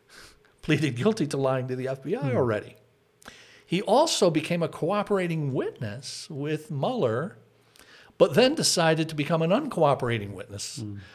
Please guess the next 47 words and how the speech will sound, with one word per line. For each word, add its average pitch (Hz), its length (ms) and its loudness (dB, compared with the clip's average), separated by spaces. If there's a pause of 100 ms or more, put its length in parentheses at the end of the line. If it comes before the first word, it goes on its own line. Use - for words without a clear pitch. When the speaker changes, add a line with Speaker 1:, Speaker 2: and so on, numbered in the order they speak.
Speaker 2:
I 120 40 -12
remember 113 120 -4
Speaker 1:
once 190 280 6
he 202 80 2
Speaker 2:
that. - 80 -6
Speaker 1:
found 143 280 4
out 127 360 -2
that 120 200 -6
he 147 260 -4
had 131 280 0
an 117 180 -6
opportunity 117 680 -6
to 131 80 -8
go 110 160 -6
a 107 40 -6
different, 117 360 -10 (180)
a 120 60 -10
different - 320 -12
route. 165 360 -8
Speaker 2:
Mm-hmm. 104 300 -10 (520)
Speaker 1:
So - 140 0
here's 233 180 2
Bill 185 240 0
Barr, 190 300 -2
in 135 80 -4
effect, 123 320 -8
to 123 80 -6
the 117 80 -6
rescue. 117 420 -6 (840)
The 123 120 -4
judge 175 300 0
in 123 80 -2
that 104 180 -6
case - 460 -18 (760)
is 143 240 0
having, 139 240 0
like, 123 140 -2
whiplash 123 760 -6
with 104 220 -6
all 104 160 -8
of 92 180 -18
this. - 140 -14
The 117 60 -14
guy's 120 180 -2
name's 117 340 -6
Emmett 127 240 -8
Sullivan. 123 560 -4